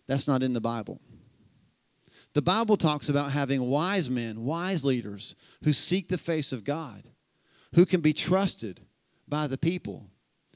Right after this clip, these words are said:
and who can lead the people. And that's the model that we've adopted here. It's a little bit different.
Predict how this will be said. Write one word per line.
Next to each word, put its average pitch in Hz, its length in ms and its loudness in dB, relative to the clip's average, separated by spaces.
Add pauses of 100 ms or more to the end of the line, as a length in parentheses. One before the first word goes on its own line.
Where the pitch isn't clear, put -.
(220)
and 139 100 -4
who 147 120 8
can 135 200 0
lead 135 240 2
the 123 80 -2
people. 95 460 -4 (1500)
And 156 100 -2
that's 185 160 2
the 185 80 -2
model 185 300 -2
that 170 100 0
we've 156 160 2
adopted 143 480 -2
here. 104 320 -8 (100)
It's 196 200 -4
a 262 40 -4
little 269 200 4
bit 233 200 -2
different. - 440 -4